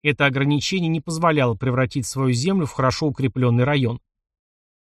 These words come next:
В дополнение к этой мере была восстановлена система заложников. Все знатные дома отправляли кого-то из своих членов в Осакский замок,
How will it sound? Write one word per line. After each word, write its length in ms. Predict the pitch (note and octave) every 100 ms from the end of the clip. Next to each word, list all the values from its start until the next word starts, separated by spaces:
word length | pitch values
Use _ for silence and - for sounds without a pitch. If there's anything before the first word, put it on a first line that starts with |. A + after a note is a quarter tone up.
| _
В 80 | B2+
дополнение 500 | C#3+ F3 A#3 C4 A#3+
к 60 | A3+
этой 200 | - G#3+
мере 260 | A#3+ B3+
была 240 | F#3 E3+ F#3+
восстановлена 560 | F#3 F#3+ G3 A3+ G3+
система 420 | D3+ D#3 - G#3 F#3+
заложников. 760 | F#3+ D#3 B2+ A#2 B2 C3+ - _ _ _ _ -
Все 240 | - D#3+
знатные 460 | C3+ D3 C#3 D3 B2+
дома 360 | C3+ C#3+ F3+
отправляли 520 | F3+ - C3 C#3 C#3
кого-то 400 | B2+ C3+ C#3+ -
из 100 | C3
своих 300 | - C#3 C3
членов 420 | - D#3 E3 D3+ -
в 100 | D3
Осакский 440 | - - - D#3+
замок, 360 | E3 C#3+ A2